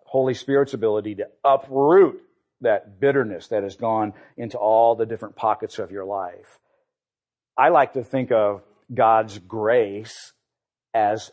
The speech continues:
an axe that can cut off the roots of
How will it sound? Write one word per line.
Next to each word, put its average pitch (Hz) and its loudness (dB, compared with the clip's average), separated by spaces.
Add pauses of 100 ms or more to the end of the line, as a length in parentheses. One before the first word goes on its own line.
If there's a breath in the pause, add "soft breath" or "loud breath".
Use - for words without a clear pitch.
an 98 -12 (120)
axe 110 -4 (300)
that 110 -6
can 92 -16 (100)
cut - 2
off 123 0 (340)
the 110 -4
roots 104 -6 (920)
of 98 -4